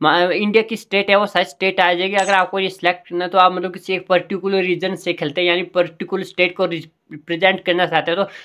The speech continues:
आप वो स्टेट कर सकते हैं। लेकिन आपको मतलब all इंडिया से आपकी गिल्ड में बंदे तो यहाँ पर आप उसको ऑफ ही कर देना। तो यहाँ पर ये गाइस जो कि मेन कुछ बातें होने वाली जो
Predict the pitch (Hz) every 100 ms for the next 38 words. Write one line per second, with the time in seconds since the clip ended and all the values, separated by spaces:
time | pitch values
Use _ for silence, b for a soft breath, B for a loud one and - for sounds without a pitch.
0 | B 185 196 196 - 180 180 185 185 160
1 | - 175 208 B B 190 214 196 190 214
2 | 196 185 190 190 185 180 190 185 175 190
3 | 175 175 180 180 165 170 175 175 165 156
4 | 160 151 147 - 165 147 147 143 131 123
5 | 120 120 113 b b _ 196 208 196 214
6 | 202 202 190 170 190 185 190 190 - 202
7 | 175 190 185 170 - - 170 151 180 175
8 | 170 160 175 185